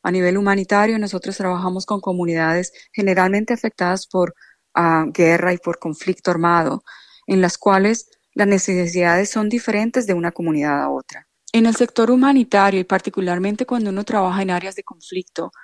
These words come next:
uno trabaja en, en, en ambientes muy inciertos y muy inestables, donde hoy tiene uno un plan y quizás mañana tiene que cambiarlo.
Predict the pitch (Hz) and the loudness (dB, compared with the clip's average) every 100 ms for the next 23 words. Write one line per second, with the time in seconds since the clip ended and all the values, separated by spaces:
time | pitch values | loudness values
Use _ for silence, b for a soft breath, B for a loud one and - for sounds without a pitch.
0 | B _ 190 214 233 220 220 254 - - | B _ -2 0 2 2 2 0 -2 -4
1 | 190 185 180 175 175 175 190 196 208 208 | -2 -2 0 0 2 2 0 0 -2 0
2 | 214 208 190 - 180 147 147 - - - | 2 2 -2 0 2 2 0 -8 -10 -12
3 | _ _ _ _ - 202 196 214 208 175 | _ _ _ _ -2 2 4 2 2 0
4 | 151 - 139 117 - - - B B B | -2 -2 0 0 -4 -14 -18 B B B
5 | B - 185 180 180 170 175 185 202 208 | B -4 0 2 4 4 6 4 2 0
6 | 202 196 196 196 180 220 220 233 240 208 | 0 0 0 -2 2 4 6 4 2 -4
7 | - 170 170 170 175 175 180 185 185 160 | -6 -4 -2 0 0 0 0 -2 -6 -6
8 | 165 160 - 151 156 147 147 - - | -6 -8 -6 -6 -2 -4 -4 -10 -12